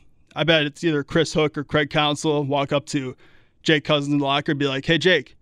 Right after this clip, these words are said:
your elbow hurts today." It's like, Jake's like, "What are you talking about? My elbow feels fine." "Jake, your elbow hurts today." So it's probably a good time for Jake Cousins to hopefully get back and get back on track, because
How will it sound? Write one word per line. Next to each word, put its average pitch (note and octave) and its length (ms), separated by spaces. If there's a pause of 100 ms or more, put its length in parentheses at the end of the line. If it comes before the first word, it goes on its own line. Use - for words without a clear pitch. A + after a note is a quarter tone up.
(340)
your C3+ 140
elbow D#3+ 320
hurts B2+ 260
today." A#2 320 (320)
It's - 100
like, A#2+ 160
Jake's C#3+ 240
like, C3+ 140
"What C#3 80
are D3+ 40
you D#3+ 60
talking D#3+ 280
about? B2 180
My C#3 120
elbow D#3+ 160
feels D3+ 260
fine." E3+ 280 (320)
"Jake, E3+ 400 (580)
your C#3 160
elbow D3 260
hurts D3 300
today." A#2+ 260
So D#3 380
it's F3+ 120
probably G#3+ 220
a E3 40
good E3+ 180
time D#3+ 260
for D3+ 260
Jake D3+ 300
Cousins D3+ 340
to D3 160
hopefully D#3 420
get C#3+ 220
back D3 300
and C#3+ 160
get D3 100
back D3 200
on D3 100
track, D3 300
because C3 400